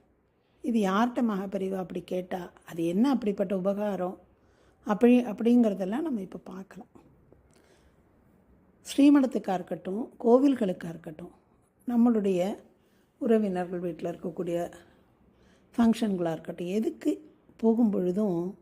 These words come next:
நம்மளால அதிகபட்சமா காணிக்கைகளை நம்ம எடுத்துன்னு போறது வழக்கம். காணிக்கைகளோ, அன்பளிப்போ, எதுவா இருந்தாலும் சரி. அப்போ ஸ்ரீமடத்துக்கு வரக்கூடிய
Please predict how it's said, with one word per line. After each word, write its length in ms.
நம்மளால 440
அதிகபட்சமா 760
காணிக்கைகளை 520
நம்ம 200
எடுத்துன்னு 420
போறது 320
வழக்கம். 400
காணிக்கைகளோ, 800
அன்பளிப்போ, 640
எதுவா 300
இருந்தாலும் 420
சரி. 260
அப்போ 540
ஸ்ரீமடத்துக்கு 640
வரக்கூடிய 840